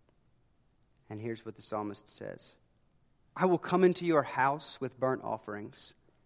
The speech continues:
I will perform my vows to you,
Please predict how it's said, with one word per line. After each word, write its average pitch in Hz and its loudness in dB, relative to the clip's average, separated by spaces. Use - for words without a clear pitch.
I 151 4
will 156 6
perform 151 8
my 147 12
vows 139 8
to 131 -8
you, 123 -2